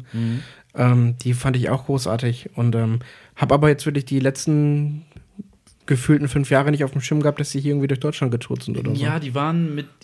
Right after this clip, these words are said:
Speaker 1: ihrem letzten
Speaker 2: Auch
Speaker 1: Album
Speaker 2: festivalmäßig, also ich bin
Speaker 1: Ja,
Speaker 2: jetzt ja
Speaker 1: Rock
Speaker 2: auch
Speaker 1: am Ring
Speaker 2: seit
Speaker 1: haben sie gespielt, zweitausenddreizehn, glaub ich, aber, ähm,
Speaker 2: Ja, okay.
Speaker 1: das Problem war halt irgendwie, sie haben halt jetzt drei Alben auf-, hintereinander veröffentlicht in ein-, innerhalb eines Jahres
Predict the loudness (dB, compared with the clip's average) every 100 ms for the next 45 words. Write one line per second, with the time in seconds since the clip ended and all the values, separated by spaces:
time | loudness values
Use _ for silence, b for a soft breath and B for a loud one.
0 | -6 -4 -2 -2 -4 -8 -6 2 2 4
1 | 2 4 4 4 2 0 0 0 -2 -6
2 | -8 2 4 6 4 4 4 2 2 0
3 | -6 -8 -10 -12 -10 -8 -6 -6 -6 -6
4 | -6 -6 -8 -10 -6 -4 -4 -4 -2 2
5 | 2 2 2 0 0 -6 -6 -4 -2 -2
6 | -2 -2 0 0 0 0 -2 -4 -2 0
7 | 0 2 0 -2 -6 -8 -12 -8 -4 -4
8 | -2 -2 -2 -2 -4 -2 -2 -2 -4 -6
9 | -10 -10 -8 -8 -6 -8 -8 -8 -8 -8
10 | -6 -6 -8 -10 -10 -10 -8 -8 -10